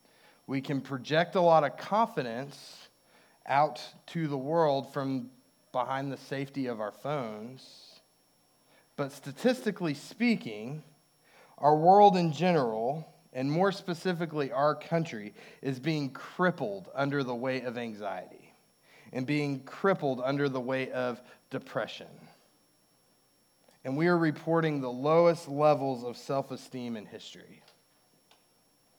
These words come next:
And there are probably several reasons that this happens, but I do think one of the major contributions to this trend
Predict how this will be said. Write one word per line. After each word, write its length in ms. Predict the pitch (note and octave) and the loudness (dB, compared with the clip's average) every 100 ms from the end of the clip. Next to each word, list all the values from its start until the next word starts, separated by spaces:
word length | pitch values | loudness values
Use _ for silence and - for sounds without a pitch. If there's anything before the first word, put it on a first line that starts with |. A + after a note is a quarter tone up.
| _ _ _ _ _ | _ _ _ _ _
And 120 | B2+ | -4
there 100 | C#3+ | 0
are 60 | F3+ | 2
probably 520 | E3+ G3+ G#3 G3 G3 | 4 6 6 4 0
several 520 | F3 - F3+ F3+ E3+ D#3 | 0 2 4 6 4 2
reasons 420 | D3+ C#3 C3 B2 | 2 -2 -4 -4
that 200 | B2 A#2 | -4 -4
this 180 | A#2 - | -10 -4
happens, 400 | A2+ A2+ C#3 B2 | -4 -2 -4 -4
but 120 | C3 | -4
I 100 | C#3+ | -2
do 160 | F#3 | -2
think 360 | G#3 G3 F3+ E3 - - - - | 0 2 2 0 -10 -20 -20 -4
one 220 | D3+ F3 | 6 8
of 120 | F#3 | 8
the 80 | E3 | 6
major 800 | D3+ D#3+ F3 D#3+ E3 D#3 D3+ C#3+ - | 4 4 4 4 2 2 0 -6 -2
contributions 800 | D#3 D#3 C3+ C#3+ D3 D3+ C#3 C3+ | 0 0 -4 -6 -6 -6 -6 -8
to 100 | C#3 | -8
this 300 | C3 C3 - | -6 -8 -10
trend 500 | - C#3 A#2 A2 | -6 -4 -4 -6